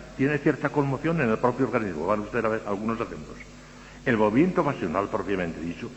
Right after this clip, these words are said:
siempre suele ser intenso. No sería pasión si no fuera intenso. Las pasiones son intensas. De ahí esa conmoción orgánica que de él se deriva como una consecuencia natural. Y así, por ejemplo, la ira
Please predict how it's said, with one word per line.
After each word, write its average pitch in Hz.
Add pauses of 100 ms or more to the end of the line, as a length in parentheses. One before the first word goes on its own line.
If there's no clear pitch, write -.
(340)
siempre 135
suele 123
ser 135 (140)
intenso. 95 (580)
No 110
sería 90
pasión 82 (100)
si 95
no 82
fuera 80
intenso. - (360)
Las -
pasiones 147
son 98
intensas. - (840)
De 113
ahí 147
esa 175
conmoción 165
orgánica 160 (380)
que 120
de 113
él 143
se 143
deriva 127
como 104
una 123
consecuencia 120
natural. 113 (680)
Y 110
así, 143
por 113
ejemplo, 104 (280)
la 117
ira 226